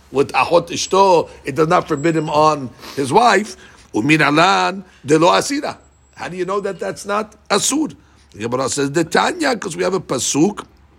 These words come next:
when it's talking about eshet ish. So the pasuk comes along and says, this week's parasha happens to be, "Veshachav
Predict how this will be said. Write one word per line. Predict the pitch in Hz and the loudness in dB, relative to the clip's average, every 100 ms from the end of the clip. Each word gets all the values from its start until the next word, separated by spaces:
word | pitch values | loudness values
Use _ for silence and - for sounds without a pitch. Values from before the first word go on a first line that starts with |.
| _ _ _ - | _ _ _ -14
when | - 156 | -4 -2
it's | 160 | 0
talking | - 185 165 170 | 2 0 2 2
about | 170 165 - - - - | 4 4 0 -8 -20 -2
eshet | 165 175 170 104 | 0 0 -2 -8
ish. | 120 190 - - _ _ _ | -10 -10 -10 -16 _ _ _
So | - | -12
the | - | -10
pasuk | - 131 - 180 | -6 -4 -2 -2
comes | - 175 | 0 0
along | 156 180 190 | 2 2 2
and | 185 | 0
says, | - 226 240 208 180 - _ - | 2 2 4 2 0 -10 _ -6
this | 139 - | -6 -4
week's | 123 | -10
parasha | - 123 117 - 190 170 135 110 | -6 -6 -4 -6 -6 -6 -12 -16
happens | - 95 104 | -16 -16 -14
to | - | -10
be, | 98 120 - 147 175 - - | -6 -6 -8 -18 -20 -20 -6
"Veshachav | 139 143 - 139 - - 185 233 233 214 196 165 110 | 0 0 2 0 0 2 4 4 4 2 0 -2 -8